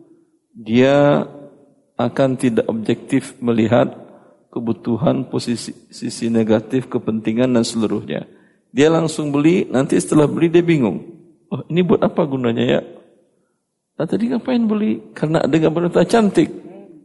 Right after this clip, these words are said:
Emang kalau beli itu Anda dapat wanita cantik, beli dapat traktor, dapat wanita cantik satu gitu. Tapi begitu mereka mempermainkan, ya, kopi umpamanya. Perempuan kan jarang suka kopi kan ya?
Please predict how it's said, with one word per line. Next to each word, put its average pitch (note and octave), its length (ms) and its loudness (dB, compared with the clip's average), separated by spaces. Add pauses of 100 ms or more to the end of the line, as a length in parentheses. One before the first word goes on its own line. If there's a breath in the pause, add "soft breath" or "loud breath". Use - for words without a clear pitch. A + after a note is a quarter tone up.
(500)
Emang F#3 280 0
kalau G3+ 160 6
beli E3+ 240 4
itu A3 120 4
Anda A3 120 4
dapat F3+ 280 2
wanita D#3+ 160 2
cantik, - 400 0
beli C3+ 160 4
dapat B2+ 280 0
traktor, - 320 -2
dapat C#3+ 320 2
wanita C#3 120 2
cantik A#2+ 360 -2
satu F#3+ 320 0
gitu. G#3+ 320 -2 (1400)
Tapi C#3 240 -8
begitu C3+ 320 -4
mereka B2 320 -2
mempermainkan, A2 920 -2 (760)
ya, B2 240 -2 (800)
kopi F3+ 480 0
umpamanya. A2+ 480 0
Perempuan F#3 400 0
kan A3+ 160 2
jarang G#3 280 4
suka - 200 -2
kopi A#2+ 400 0
kan A#2 160 4
ya? F#2 120 0